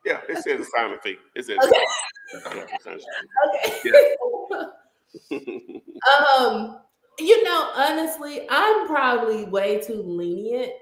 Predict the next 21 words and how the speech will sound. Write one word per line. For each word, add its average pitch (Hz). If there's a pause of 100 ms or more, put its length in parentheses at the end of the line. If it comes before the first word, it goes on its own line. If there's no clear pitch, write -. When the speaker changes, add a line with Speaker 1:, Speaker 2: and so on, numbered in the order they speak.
(120)
Speaker 2:
uh, 208
on 214
assignment 226
fees 233
because 220
I'm, 233
I'm 226
a 220
person, 208
I 196
just 202
like 175
to 175
deal 170
in 156
volume, 240 (520)
um, 185
versus 180
squeezing 202
everything 190
dry. 190